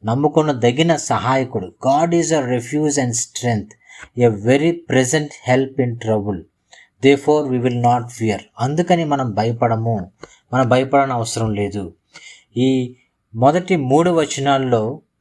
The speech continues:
దేవుడు మనకు తెలియజేస్తుంది ఏంటంటే, దేవుణ్ణి మనము నమ్ముకున్నట్లయితే, దేవుణ్ణి మనము ఆశ్రయంగా చేసుకున్నట్లయితే, దేవుణ్ణి మనము బలముగా చేసుకున్నట్లయితే, మనకు దేవుడు ఏమిస్తాడంట?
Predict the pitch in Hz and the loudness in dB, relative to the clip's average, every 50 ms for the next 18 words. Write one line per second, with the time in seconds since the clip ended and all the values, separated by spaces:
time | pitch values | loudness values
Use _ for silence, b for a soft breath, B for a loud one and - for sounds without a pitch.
0 | _ _ _ _ _ _ _ - 98 107 139 156 175 180 180 156 147 143 156 170 | _ _ _ _ _ _ _ -6 0 4 4 4 4 2 0 0 0 0 -2 -2
1 | 175 165 147 131 123 131 127 113 - 123 127 139 143 151 147 139 - - 139 127 | -4 -6 -6 -4 -2 -2 -2 -2 -2 0 2 2 2 2 0 -2 -2 -4 -6 -4
2 | 123 123 120 120 113 120 117 117 110 104 98 120 139 156 165 175 170 170 165 160 | -4 -4 -4 -4 -2 0 0 0 0 0 2 2 2 4 2 0 0 0 -2 -2
3 | 151 143 139 131 123 123 127 131 127 120 110 110 113 127 131 - - 139 135 131 | 0 0 0 0 -2 -2 -2 -4 -4 -4 -4 -2 -2 -4 -2 -2 -2 -2 0 -2
4 | 123 120 - 120 110 107 - - 113 98 87 - _ _ B B B B B B | -2 -2 -2 -2 -2 -2 -2 -4 -6 -6 -6 -10 _ _ B B B B B B
5 | B B 95 95 117 139 156 165 175 180 170 170 165 156 147 139 139 139 143 139 | B B -4 2 4 4 4 4 2 0 -2 -2 0 0 0 0 0 0 -2 -2
6 | 107 110 110 117 131 131 - - 147 156 156 156 151 151 151 151 143 - - 127 | 0 0 0 0 0 0 -2 -2 -2 0 0 0 0 0 0 0 0 0 -2 -4
7 | 120 113 - - 120 123 113 113 - 113 107 104 - - 107 - - - b b | -4 -4 -6 -6 -6 -4 -4 -4 -2 -2 -2 -2 -2 -4 -6 -6 -8 -12 b b
8 | b b b b b b b 95 98 120 143 160 175 185 180 170 160 156 147 147 | b b b b b b b -2 4 4 4 4 4 2 -2 -2 -2 -2 -2 -2
9 | 170 196 190 - _ _ _ _ _ _ _ _ _ _ _ _ - 107 110 131 | -4 -6 -8 -12 _ _ _ _ _ _ _ _ _ _ _ _ -12 -4 0 2
10 | 139 151 151 143 123 120 139 175 185 - _ _ _ _ _ _ _ _ 95 92 | 2 2 2 0 -2 -2 -4 -4 -6 -10 _ _ _ _ _ _ _ _ -18 -10
11 | 87 87 110 123 147 165 180 185 190 180 190 190 180 - - - _ - 139 139 | -4 0 2 4 4 4 4 2 2 2 4 4 2 2 -2 -12 _ -2 0 0
12 | 139 135 - - 147 143 135 131 135 135 127 123 - 135 127 123 117 117 117 117 | 0 0 -2 -4 -2 -2 -2 -2 -2 -2 -2 -2 -2 -2 0 0 0 0 0 0
13 | 113 107 98 104 120 139 151 156 147 139 143 147 147 139 - - 143 127 120 113 | -2 -4 -2 0 2 2 4 4 2 2 0 0 -2 -6 -4 -2 -2 0 0 -2
14 | 107 - | -2 -2